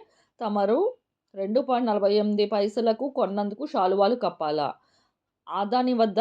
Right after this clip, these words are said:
గుజరాత్ రాష్ట్రంలో యూనిట్ ధర ఒకటి పాయింట్ తొంభై తొమ్మిది పైసలకే కొంటే అదే కంపెనీ నుంచి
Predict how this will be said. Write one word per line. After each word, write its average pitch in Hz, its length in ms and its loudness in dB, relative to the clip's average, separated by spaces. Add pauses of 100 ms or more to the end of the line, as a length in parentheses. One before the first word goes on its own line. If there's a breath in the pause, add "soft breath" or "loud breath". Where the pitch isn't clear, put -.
(100)
గుజరాత్ 226 540 2
రాష్ట్రంలో 220 460 2
యూనిట్ 226 400 4
ధర 214 260 4
ఒకటి 226 300 0
పాయింట్ 220 280 -2
తొంభై 196 240 -2
తొమ్మిది 214 280 -2
పైసలకే 208 420 0
కొంటే 202 340 -2
అదే 196 300 2
కంపెనీ 208 480 -4
నుంచి 196 360 -6